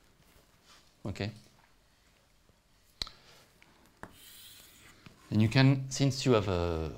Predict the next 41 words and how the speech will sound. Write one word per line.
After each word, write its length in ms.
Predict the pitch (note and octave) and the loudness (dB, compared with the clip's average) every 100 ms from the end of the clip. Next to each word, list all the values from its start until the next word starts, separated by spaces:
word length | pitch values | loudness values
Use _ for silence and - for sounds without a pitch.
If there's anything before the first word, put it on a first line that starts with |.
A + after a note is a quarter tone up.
| - | -8
on 100 | G2+ | -4
rooted 400 | F#2 B2 B2 G2+ | 2 2 0 -4
graphs, 420 | B2 D#3+ F3+ - | -6 -6 -8 -8
you 120 | A2+ | -2
have 100 | G2 | -2
an 80 | G2 | 0
origin, 500 | G2+ A2 G#2 G2 G#2+ A2 _ _ | -2 -2 -4 -6 -8 -14 _ _
which 180 | - - | -12 -10
is 140 | F2 | -6
a 40 | E2+ | -4
root. 300 | F2+ C#3+ - - - _ | -4 -6 -10 -20 -20 _
So 120 | - | -6
you 100 | F#2+ | -6
can 200 | F2 F#2+ | 0 -2
define 420 | F2 F#2 A#2 A#2 A2 | -2 0 0 2 0
a, 340 | F2+ E2+ D#2+ D#2+ - - - _ | -2 -4 -6 -10 -20 -20 -20 _
a 40 | F#2+ | 2
local 340 | G2+ G#2+ A#2 | 2 4 2
topology. 600 | A2+ F#2+ G2 F2 - G2 - _ _ _ _ - - - _ _ | 2 -2 -2 -4 -6 -12 -16 _ _ _ _ -20 -20 -20 _ _
Right? 140 | F2 E2+ - | -8 -8 -6
So 100 | F#2+ | -4
you 120 | F2 | 0
can 180 | F#2+ F2 | 0 0
define 300 | G2+ G#2 F2+ | 0 0 2
the 120 | E2+ | 0
distance 540 | G2 G#2 - G#2 G#2 | -2 -2 2 2 0
between 460 | - E2 - F2+ E2 | -4 -6 -4 -4 -4
two 220 | - A2 | -4 -6
graphs, 340 | G#2 F2+ E2+ - | -4 -6 -6 -4
two 140 | - B2+ | 0 2
rooted 360 | G#2+ - - | 2 -2 -6
graphs, 400 | - G#2 - - - - - - - - - | -6 -6 -6 -10 -14 -14 -14 -18 -12 -10 -8
or 180 | - - - | -8 -6 -4
equivalence 440 | A2 A#2+ G#2 F#2 | 0 4 4 4
class 280 | - F#2 F#2 | 0 -2 -2
of 100 | - - | -8 -8
rooted 240 | - F#2 | -8 -8
graphs, 280 | - G#2 - | -6 -6 -6
or 60 | - | -6
unlabeled 540 | - F#2+ F#2 E2+ D#2+ | -2 0 0 0 -2
graphs. 360 | - A2 - | -4 -8 -10